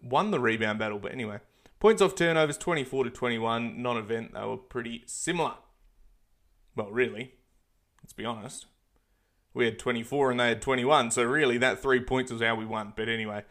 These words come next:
uh, you know, they, they cost themselves a game, which we'll take. Uh, because, side note, every win matters. Doesn't matter if it's ugly, still a win. We know what we do. We bank that with all those other little wins. So,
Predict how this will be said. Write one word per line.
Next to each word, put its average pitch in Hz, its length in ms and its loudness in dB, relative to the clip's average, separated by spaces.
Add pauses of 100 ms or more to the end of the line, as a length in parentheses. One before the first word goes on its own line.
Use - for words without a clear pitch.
(380)
uh, 107 120 -4
you 104 180 -6
know, 110 120 -4
they, 107 260 -6 (100)
they 107 120 -4
cost - 280 -10
themselves 104 360 -4
a 107 40 -12
game, 104 300 -6 (100)
which - 240 -14
we'll 156 100 -10
take. - 360 -4 (440)
Uh, 127 200 -4
because, 143 520 2 (380)
side 165 500 0
note, 104 240 -4 (420)
every 156 360 4
win 123 300 2
matters. 117 500 -2 (100)
Doesn't 123 240 -2
matter 143 220 4
if 127 80 2
it's 131 100 0
ugly, 127 520 4 (840)
still 110 300 -4
a 135 60 2
win. 113 260 -2 (640)
We 107 120 -8
know 113 180 0
what - 80 0
we 123 100 -2
do. 135 200 2
We 123 100 -2
bank 123 240 -2
that 139 220 -4
with 127 100 -4
all 143 140 -2
those 151 240 0
other 113 160 0
little 107 240 -4
wins. 110 320 -6 (880)
So, 151 320 0